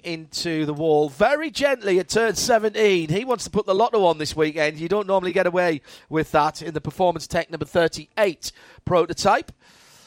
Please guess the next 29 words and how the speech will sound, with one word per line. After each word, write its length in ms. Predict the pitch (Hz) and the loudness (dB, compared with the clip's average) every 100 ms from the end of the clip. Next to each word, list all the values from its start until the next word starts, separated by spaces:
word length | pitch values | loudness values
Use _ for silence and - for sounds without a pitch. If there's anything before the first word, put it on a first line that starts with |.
| _ _ _ _ | _ _ _ _
Shea 220 | - 160 | -4 -2
Adam 240 | 160 156 | 0 -2
down 280 | 147 175 165 | 0 2 2
in 100 | 160 | -2
the 60 | 156 | -4
pit 200 | 180 175 | -4 0
lane. 240 | 185 262 - _ _ _ _ _ _ _ _ _ _ _ - | 0 0 -4 _ _ _ _ _ _ _ _ _ _ _ -20
And 640 | 127 120 120 120 - - _ _ _ _ _ _ _ _ _ _ _ _ _ _ - | -20 -20 -20 -16 -14 -14 _ _ _ _ _ _ _ _ _ _ _ _ _ _ -16
beautiful 680 | 139 175 277 247 180 156 143 | -10 -6 -4 -4 -6 -4 0
weather 320 | 165 143 127 - | 2 2 -2 -2
at 140 | 143 | -4
the 80 | 147 | -2
moment. 400 | 143 156 160 156 | -2 -2 -4 -6
Sixty-six 760 | - - 247 - 214 226 202 - | -8 -8 -8 -10 -8 -8 -6 -2
Fahrenheit 560 | 208 196 180 190 185 | 0 2 0 -4 -4
on 140 | 185 175 | -6 -6
the 60 | |
track, 520 | - - 214 208 202 | -10 -6 0 0 0
sixty-eight 600 | - 202 - 185 185 185 | -6 -12 -8 -4 -2 -4
in 140 | 180 165 | -6 -8
the 160 | 170 196 | -8 -4
air. 360 | 214 220 226 - - - - | -2 0 -2 -4 -20 -20 -16
That's 240 | - 151 - | -8 -6 -6
twenty 540 | - 226 208 - 190 | -2 -2 -2 -6 -8
Celsius 680 | 160 - 233 220 190 170 175 | -4 0 0 0 -2 -4 -2
in 100 | 165 | -4
the 160 | 160 | -2
air, 220 | 165 160 156 | -2 -2 -4
nineteen 920 | 160 180 196 185 - 202 180 151 143 | -8 -8 -8 -10 -8 -8 -8 -12 -14